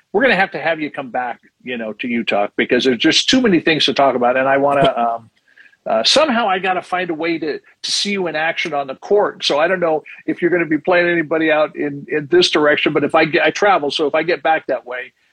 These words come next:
I'll try to work it out, because I would like to see you in action. But what's, um, what's the best way for people to keep up with you on social media, follow you, and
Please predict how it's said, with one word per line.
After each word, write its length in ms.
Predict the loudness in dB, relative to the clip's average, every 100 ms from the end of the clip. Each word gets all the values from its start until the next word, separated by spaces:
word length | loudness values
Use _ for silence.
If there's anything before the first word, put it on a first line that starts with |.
| -2
I'll 100 | -2
try 180 | 0 0
to 80 | 0
work 220 | -2 -2
it 100 | -2
out, 240 | -2 -2
because 260 | -6 -4 -2
I 60 |
would 180 | 0 0
like 220 | 0 0
to 100 | 0
see 300 | 0 2 0
you 260 | 0 0 -2
in 80 | -4
action. 640 | -4 -4 -2 -2 -2 -4 -12 -20 -20 -6
But 200 | 0 0
what's, 380 | 2 2 2 0
um, 420 | 2 2 0 -4 -16 _ _ _ -4
what's 300 | -2 -2 -2
the 100 | -2
best 400 | 0 -2 -2 -4
way 240 | -2 -2
for 160 | -2 -4
people 360 | -2 0 0
to 80 | -2
keep 320 | -4 -2 0 0
up 180 | 0 0
with 140 | -2
you 180 | 0 0
on 140 | 0
social 340 | 0 2 0 0
media, 360 | 0 2 2
follow 380 | 2 4 4 4
you, 360 | 2 2 2 2
and 160 | -2